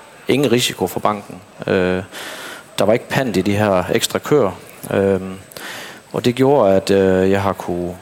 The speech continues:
omsætte dem, jeg har kunne sælge dem til levebrug, og så skabe noget, noget, nogle penge til at lægge som udbetaling og til at bygge om for. Så, øh, så banken har ikke været involveret økonomisk i, øh, i den her proces.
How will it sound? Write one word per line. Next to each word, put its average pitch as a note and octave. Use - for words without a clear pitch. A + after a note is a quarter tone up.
omsætte A#2+
dem, G#2+
jeg F2+
har F#2+
kunne -
sælge C3+
dem A#2
til G#2+
levebrug, G#2+
og F2+
så G#2+
skabe A#2
noget, F#2+
noget, F#2+
nogle G2+
penge A#2
til -
at G2+
lægge A#2
som G2+
udbetaling G2+
og F#2+
til -
at G#2
bygge A2
om G2+
for. F#2+
Så, F#2+
øh, F#2
så -
banken B2
har G2
ikke A2+
været G2
involveret G2+
økonomisk F#2+
i, F#2
øh, F2+
i -
den G2
her G2+
proces. -